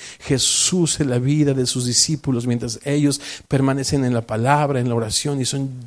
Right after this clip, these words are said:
llenos del Espíritu Santo, reciben la guía, reciben la habilidad, reciben el poder. Eso es a lo que hemos sido llamados, eso es el, eso es ser cristiano, ¿no?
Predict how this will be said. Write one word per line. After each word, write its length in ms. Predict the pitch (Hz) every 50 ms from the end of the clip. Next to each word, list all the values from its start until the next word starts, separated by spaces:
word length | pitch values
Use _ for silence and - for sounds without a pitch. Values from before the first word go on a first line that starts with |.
| 120 -
llenos 360 | 151 160 165 165 160 160 139
del 160 | 147 143 135
Espíritu 760 | 127 - - - - _ - 170 175 180 175 160 - - 151
Santo, 600 | 131 - - 165 156 165 175 170 160 - 139 117 - - - - -
reciben 480 | - 139 143 - - 170 175 165 160 151
la 140 | 139 131 123
guía, 360 | 113 131 156 175 170 156 143
reciben 420 | 135 135 123 - 170 160 160 151
la 60 | 143 139
habilidad, 520 | 135 135 135 131 127 123 143 151 156 147
reciben 360 | 143 131 - - 160 160 151 147
el 80 | 135 131
poder. 560 | - - 127 120 127 147 160 170 165 139 - - - - - -
Eso 160 | 151 156 170
es 40 | 160
a 40 | 170
lo 100 | 165 156
que 100 | - 180
hemos 140 | 165 151 -
sido 160 | - 180 170
llamados, 360 | 151 147 151 170 170 175 -
eso 160 | - 151 - 180
es 80 | 165
el, 100 | 180 180 170 - - -
eso 160 | - 170 180
es 80 | 180 165
ser 240 | - 170 170 170 -
cristiano, 720 | - 165 147 - - - 185 202 - - - - 120 113 _ _ _ _ -
¿no? 200 | - 110 143